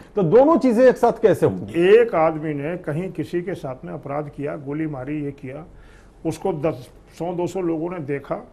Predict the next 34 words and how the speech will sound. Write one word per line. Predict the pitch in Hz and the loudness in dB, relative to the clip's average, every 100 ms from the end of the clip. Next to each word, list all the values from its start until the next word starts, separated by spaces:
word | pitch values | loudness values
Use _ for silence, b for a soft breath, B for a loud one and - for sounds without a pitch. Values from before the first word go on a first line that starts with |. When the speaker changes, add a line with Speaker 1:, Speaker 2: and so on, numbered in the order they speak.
| b b b - | b b b -6
Speaker 2:
कहीं | 160 180 | -2 -2
से | 190 202 | 0 0
ये | 196 | 0
सबूत | 156 156 170 165 | 0 0 0 0
आया | 156 160 | 0 0
कि | 160 | 0
भाई | 165 165 | -2 -2
किसी | 165 165 | -4 -4
ने | 160 | -6
कहा | 151 135 135 | -6 -8 -8
कि | 135 | -8
भाई | 165 | -6
इन | 160 151 | -4 -2
लोगों | 160 156 | -4 -4
ने | 151 | -4
ऐसा | 156 143 165 | -6 -6 -8
किया। | 160 127 101 - b b b b | -10 -14 -16 -20 b b b b
अब | 175 | -2
वो | 175 226 | 6 6
मामला | 202 165 185 220 | 6 2 4 4
चूंकि | 220 202 226 226 214 - - - - 175 | 4 -2 -2 -4 -6 -10 -20 -20 -12 -4
न्यायालय | 160 147 151 170 233 | 2 4 6 6 6
में | 240 180 165 175 | 6 2 0 -2
जाएगा, | 160 156 151 135 - b b b - | 2 4 2 -2 -6 b b b -2
मामला | 156 170 208 | 2 4 4
चूंकि | 208 214 214 | 4 2 2
जो | 196 | 4
है | 190 190 196 180 | 8 10 10 8
एक | 185 190 175 - b b - | 2 -2 -2 -4 b b -10
जांच | 135 180 196 196 | 0 4 6 4
अफसर | 170 220 220 | 4 4 4
के | 233 | 4
सामने | 190 208 202 | 6 4 4
जाएगा, | 190 165 143 131 | 2 2 2 0